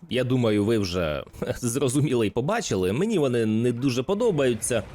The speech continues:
бо вони повільні, не керовані, летять у землю, ну і так далі. А дамаг у них від кумулятивів не відрізняється взагалі нічим. Треба нормально влучати для того, щоб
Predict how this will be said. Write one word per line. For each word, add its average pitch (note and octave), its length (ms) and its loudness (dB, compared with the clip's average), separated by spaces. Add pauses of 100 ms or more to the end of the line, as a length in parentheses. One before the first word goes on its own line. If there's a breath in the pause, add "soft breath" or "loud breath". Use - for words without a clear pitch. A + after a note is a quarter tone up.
(1160)
бо C#3+ 160 0
вони C3+ 340 2 (100)
повільні, A3+ 720 2
не A2+ 280 2
керовані, F#3+ 840 2 (160)
летять A#2+ 360 0
у C3+ 80 2
землю, F#3 680 2 (240)
ну C#3 380 0
і C3 260 0
так A2 240 0
далі. G2 320 2
А C#3+ 240 0
дамаг G#3 420 0
у G#3 60 2
них G3 220 2
від D#3+ 240 0
кумулятивів E3+ 720 0
не D#3 140 2
відрізняється D#3 840 0
взагалі E3 400 0
нічим. A2+ 460 -2 (420)
Треба C#3+ 420 0
нормально C3 560 0
влучати C3+ 520 0
для G#2 160 0
того, C3 260 2
щоб A2+ 220 0